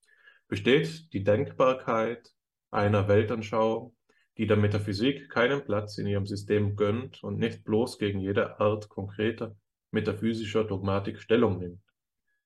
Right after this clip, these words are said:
sondern nicht einmal die abstrakte Denkbarkeit einer Metaphysik überhaupt anerkennen will.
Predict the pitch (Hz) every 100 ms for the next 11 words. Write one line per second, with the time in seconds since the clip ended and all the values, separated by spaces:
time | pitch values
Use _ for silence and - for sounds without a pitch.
0 | _ - 120 135 139 120 135 139 131 117
1 | 120 117 101 107 - 117 - 120 101 113
2 | 147 - 104 101 98 98 101 107 98 95
3 | 101 101 95 104 123 - - 143 127 117
4 | 120 - 113 107 101 95 92 90 85